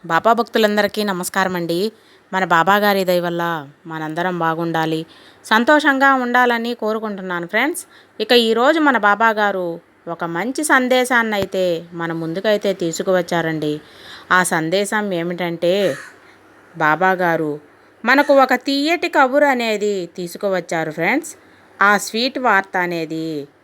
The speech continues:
ఏంటి, బాబా గారు ఏం చెప్పబోతున్నారు, ఆ తీయటి కబురులో మనకు ఏ సందేశాన్ని అందిస్తున్నారు అనేది మన బాబా గారి మాటల్లోనే విని తెలుసుకుందాం.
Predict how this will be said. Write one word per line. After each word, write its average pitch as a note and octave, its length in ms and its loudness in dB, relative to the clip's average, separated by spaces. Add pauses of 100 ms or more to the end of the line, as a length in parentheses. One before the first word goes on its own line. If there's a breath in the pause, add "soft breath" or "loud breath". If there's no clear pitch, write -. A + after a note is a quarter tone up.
ఏంటి, F3+ 580 -2 (380 loud breath)
బాబా F3 360 2
గారు G#3+ 300 2
ఏం G3+ 380 -4
చెప్పబోతున్నారు, G3+ 1000 -4 (260)
ఆ F#3 180 4
తీయటి A#3 500 2
కబురులో B3+ 600 2
మనకు G#3+ 320 -2
ఏ G3+ 280 0
సందేశాన్ని C4+ 720 2
అందిస్తున్నారు G3 1000 -2 (380 loud breath)
అనేది F3+ 580 -2 (380 soft breath)
మన D#3+ 200 -4
బాబా D3+ 380 0
గారి F#3 280 2
మాటల్లోనే E3 1000 -4 (220)
విని E3+ 180 -2
తెలుసుకుందాం. D3+ 760 -4